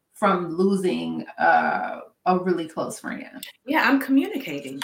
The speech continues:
Speaker 2: I am being vulnerable. Um, I had a situation that happened a couple of weeks ago, and my feelings were hurt. My feelings were hurt.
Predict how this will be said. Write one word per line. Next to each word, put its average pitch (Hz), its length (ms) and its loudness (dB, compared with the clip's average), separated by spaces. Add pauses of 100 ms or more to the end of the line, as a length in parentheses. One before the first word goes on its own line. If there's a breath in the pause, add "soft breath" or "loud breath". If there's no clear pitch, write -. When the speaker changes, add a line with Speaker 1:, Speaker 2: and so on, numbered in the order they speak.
Speaker 2:
I 220 160 4
am 247 140 4
being 220 240 2
vulnerable. 196 640 0
Um, 190 260 4
I 208 120 4
had 247 180 0
a 240 40 -2
situation 220 540 -4
that 208 60 -2
happened 208 340 -4
a 190 60 -8
couple 190 260 -4
of 175 80 0
weeks 277 240 0
ago, 151 380 -4 (480 loud breath)
and 180 580 4 (1040)
my 208 180 2
feelings 330 320 2
were 160 80 -2
hurt. - 320 -10
My 170 180 -6
feelings 214 300 0
were 240 100 4
hurt. 226 420 4